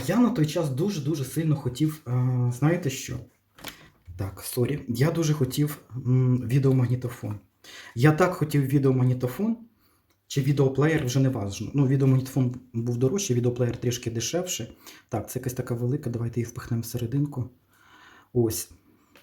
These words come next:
Я дуже хотів відеомагнітофон, і я почав так, а, можна сказати, заробляти гроші на відеомагнітофон. Яким чином? Ми їздили, а, в інше місто, купували там якісь дрібнички, ходили і, а,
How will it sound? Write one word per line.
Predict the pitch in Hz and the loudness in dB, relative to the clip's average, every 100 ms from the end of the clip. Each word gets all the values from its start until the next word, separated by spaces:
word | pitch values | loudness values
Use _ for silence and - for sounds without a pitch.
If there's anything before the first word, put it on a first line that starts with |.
| - | -4
Я | 120 143 | 4 4
дуже | 143 151 127 | 6 6 6
хотів | 131 127 - 120 | 0 -2 -2 0
відеомагнітофон, | 123 123 123 127 123 147 185 202 - - _ 117 | 2 4 4 4 0 -2 -2 -2 -8 -20 _ -4
і | 127 | 0
я | 120 131 190 | 2 2 2
почав | 170 - 156 180 | 0 0 0 2
так, | 147 - - - | 0 0 -10 -6
а, | 120 | -4
можна | 113 123 123 | 0 2 2
сказати, | 131 139 135 | 2 2 4
заробляти | 127 156 151 160 190 151 | 6 8 8 6 6 4
гроші | 147 190 180 | 2 2 2
на | 147 | 2
відеомагнітофон. | 131 165 156 151 151 156 151 120 | 4 4 4 6 4 4 0 0
Яким | 120 135 165 | 0 2 0
чином? | 165 127 107 110 - - - | 2 -2 -2 -6 -12 -14 -2
Ми | - | 4
їздили, | 247 170 143 135 135 - - - | 6 6 6 4 4 -2 -12 -2
а, | 127 | 0
в | 123 | 2
інше | 147 160 - 139 | 4 4 4 4
місто, | 139 226 247 190 | 6 4 2 -2
купували | - 156 147 143 135 | -2 0 2 2 2
там | 127 131 | 2 0
якісь | 127 147 | 0 -2
дрібнички, | 123 139 135 196 226 - | 2 2 2 2 0 -4
ходили | 156 160 151 143 139 - - - | -2 0 2 2 0 -4 -16 -14
і, | - 147 175 | -4 -2 0
а, | 175 - 120 123 123 123 120 | -2 -4 -4 -2 0 0 -2